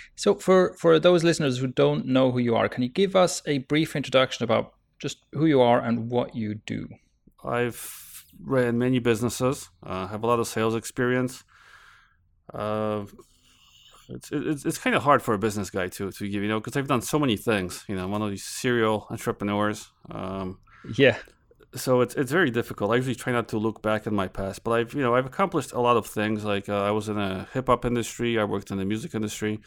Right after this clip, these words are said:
Speaker 2: made a movie, had a record store, had a coffee shop, had a, a record label. Um,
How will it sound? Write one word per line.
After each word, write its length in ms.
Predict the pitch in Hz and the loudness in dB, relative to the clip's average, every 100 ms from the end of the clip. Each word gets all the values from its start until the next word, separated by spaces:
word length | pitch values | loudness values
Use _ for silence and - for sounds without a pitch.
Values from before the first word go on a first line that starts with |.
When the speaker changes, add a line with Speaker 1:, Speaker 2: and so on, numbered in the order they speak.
| - - - - _ 120 | -20 -20 -20 -20 _ 0
Speaker 2:
made 160 | 120 | 2
a 60 | 104 | 4
movie, 600 | 123 131 123 127 123 120 _ _ | 4 2 2 2 0 -4 _ _
had 120 | - 110 | -2 2
a 80 | |
record 340 | 98 123 127 113 | 6 4 4 -4
store, 340 | - 117 117 | 0 2 2
had 120 | 107 | 2
a 140 | 98 90 | 0 -2
coffee 340 | - 123 117 | 2 2 2
shop, 380 | - 117 113 - | -2 2 2 2
had 160 | 104 98 | -2 -2
a, 240 | 92 95 _ - - - - - | -2 -6 _ -20 -20 -20 -20 -10
a 180 | 95 95 | 0 4
record 320 | 117 113 107 | 4 4 0
label. 560 | 110 127 127 127 123 127 _ _ - | 4 4 8 8 6 2 _ _ -10
Um, 560 | 113 98 98 92 95 | -6 -2 -2 -2 -6